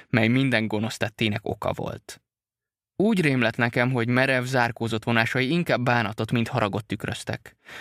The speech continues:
Sőt, egy ízben, mintha valami humoros árnyalatot is észrevettem volna a szemében, mikor rám pillantott. „Hallja-e, Small?”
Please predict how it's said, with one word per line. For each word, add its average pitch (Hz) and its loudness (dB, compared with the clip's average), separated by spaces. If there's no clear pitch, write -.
Sőt, - -2
egy 180 0
ízben, 143 2
mintha 139 2
valami 131 2
humoros 135 0
árnyalatot 117 -2
is 120 -2
észrevettem 107 0
volna 104 -2
a 104 0
szemében, 104 -2
mikor 127 0
rám 110 2
pillantott. - -8
„Hallja-e, 156 2
Small?” - -6